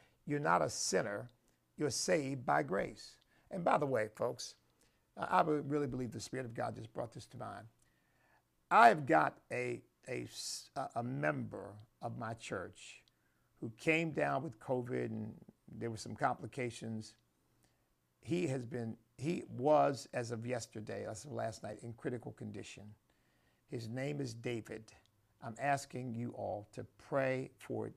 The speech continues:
David, for his healing. Believe God for his healing. Now, here again, I don't want to get into old teaching about this, but I don't believe God is giving anybody covid, and I don't believe God is killing anybody, and I don't believe God is putting anybody in critical condition.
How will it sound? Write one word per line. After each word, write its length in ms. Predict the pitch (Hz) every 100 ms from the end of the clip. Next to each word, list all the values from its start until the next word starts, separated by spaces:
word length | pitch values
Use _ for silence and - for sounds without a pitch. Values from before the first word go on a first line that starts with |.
| -
David, 420 | 117 107 101 101 - -
for 120 | 110
his 220 | 104 117
healing. 440 | - 139 123 95 - 113 _ _ _ _ _
Believe 340 | 120 131 143
God 320 | 127 127 120 113
for 120 | 117
his 100 | 104
healing. 320 | 117 110 - 139 _ _ _ _ _ _ _ _ _ -
Now, 380 | 117 123 123 -
here 160 | 123 127
again, 180 | 113
I 80 | 110
don't 80 | 131
want 120 | 131
to 40 | 120
get 140 | 123
into 140 | 120
old 180 | 127 127
teaching 300 | - 120 131
about 260 | 120 123 117
this, 180 | 123 113
but 180 | -
I 120 | 117 127
don't 100 | 127
believe 320 | 123 127 123
God 300 | 120 117 120
is 240 | 110 - - -
giving 220 | 120 110
anybody 380 | 113 127 127 139
covid, 440 | - 127 123 123 - _ _ _ _ -
and 80 | 117
I 40 |
don't 120 | 123
believe 260 | 123 131 127
God 280 | 123 113 117
is 100 | -
killing 380 | - 143 131 131
anybody, 440 | 131 120 117 123
and 80 | 123
I 20 |
don't 100 | 131
believe 240 | 127 127 127
God 240 | 120 127
is 80 | 117
putting 240 | 123 107
anybody 360 | 117 127 135 -
in 100 | 127
critical 340 | - 135 143
condition. 540 | 131 131 110 - 117